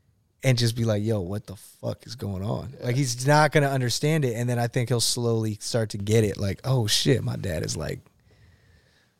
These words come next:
Speaker 1: fucking biracial king."
Speaker 2: <laughs> 'Cause who, I think, I don't know who brought it up not too long ago, but we were talking about how your son, he was born and he's instantly famous.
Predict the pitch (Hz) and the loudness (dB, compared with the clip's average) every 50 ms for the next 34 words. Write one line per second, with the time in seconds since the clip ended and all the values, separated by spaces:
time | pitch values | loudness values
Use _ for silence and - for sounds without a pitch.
0 | _ _ _ _ _ _ - - - - - 71 71 - - - 120 117 120 127 | _ _ _ _ _ _ -18 -16 -12 -12 -12 -12 -12 -10 -6 -4 -4 -2 -2 -2
1 | 117 - - 78 78 - - - - 170 190 170 - - - - - 740 740 679 | -2 -2 -4 -4 -6 -8 -8 -6 -4 -2 -2 -2 -4 -4 -4 -2 -2 0 -2 -2
2 | 659 622 - 220 - - 302 - - - 339 - - - - - - 208 - _ | 0 2 4 4 6 6 6 4 4 2 -2 -6 -8 -12 -18 -18 -16 -16 -18 _
3 | - - 160 156 139 - - - 202 220 170 156 196 240 208 175 - - - 226 | -6 -6 -6 -6 -6 -6 -6 -6 -2 0 0 0 0 -2 -4 -6 -12 -10 -4 -2
4 | 214 214 240 185 143 151 165 147 147 143 127 120 113 127 139 139 127 127 131 127 | 0 2 4 4 4 2 4 6 8 8 8 6 6 6 6 6 6 4 0 -2
5 | - 127 123 127 143 170 156 127 117 113 117 120 123 123 120 - 135 127 123 127 | -2 -2 -2 0 0 2 2 0 0 0 -2 -2 -2 0 2 2 2 2 2 2
6 | 123 123 120 120 123 123 120 120 120 113 - - _ _ _ _ _ _ _ _ | 2 4 4 6 6 6 6 6 4 2 0 -6 _ _ _ _ _ _ _ _
7 | _ _ _ _ - 120 156 196 - - - - 151 165 156 139 135 127 127 120 | _ _ _ _ -10 -6 -4 -4 -2 0 0 2 4 4 4 4 4 2 0 -4
8 | - _ _ _ _ _ _ _ _ _ _ _ _ _ _ _ _ _ _ _ | -6 _ _ _ _ _ _ _ _ _ _ _ _ _ _ _ _ _ _ _
9 | _ _ _ _ _ _ _ _ - 147 147 131 113 120 120 135 170 180 143 123 | _ _ _ _ _ _ _ _ 0 2 2 2 2 4 4 4 4 4 4 2
10 | 123 139 123 117 131 123 - 139 123 120 123 - 175 196 175 127 - - | 2 2 2 2 0 2 0 0 -2 -2 -2 -2 -2 -2 -2 -4 -6 -8